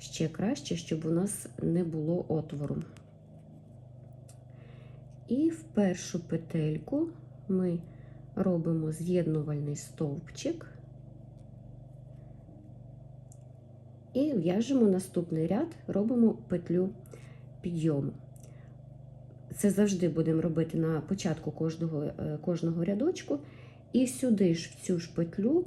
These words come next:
робимо два стовпчики. Тобто зараз подвоюємо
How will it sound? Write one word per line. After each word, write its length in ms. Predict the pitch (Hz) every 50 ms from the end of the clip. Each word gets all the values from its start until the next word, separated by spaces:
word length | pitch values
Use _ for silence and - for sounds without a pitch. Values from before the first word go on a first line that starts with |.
| - -
робимо 560 | 185 185 190 202 214 240 240 240 233 226 226 226 - - - - -
два 340 | - 165 175 165 165 160 190
стовпчики. 800 | - - - - 151 135 135 - - - - - - - - - - - - - - - - - - - - - - - - -
Тобто 360 | - 180 160 - - - 160
зараз 380 | 156 170 180 165 156 147 - -
подвоюємо 1000 | - - 185 175 165 160 151 147 143 139 147 160 180 208 233 269 294 302 285